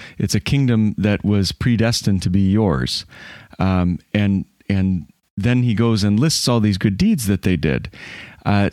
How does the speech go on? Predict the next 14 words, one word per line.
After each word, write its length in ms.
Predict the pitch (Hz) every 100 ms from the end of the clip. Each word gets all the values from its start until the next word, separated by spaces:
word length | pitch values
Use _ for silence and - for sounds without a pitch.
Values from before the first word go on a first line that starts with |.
| -
I 100 | 113
think 240 | 151 143
the 100 | 131
way 180 | 117 117
to 220 | 110 101 - - - - - - -
understand 540 | 113 104 - 143 165 127
it 100 | 101
is 280 | 101 95 - - - _
it's, 340 | 107 104 - -
it's 240 | 107 -
like, 380 | 110 101 - - _ _ _ _ -
um, 380 | 95 92 87 92 _ _ _ _ _ _ -
you 280 | 101 143 170
get 500 | 117 143 98 -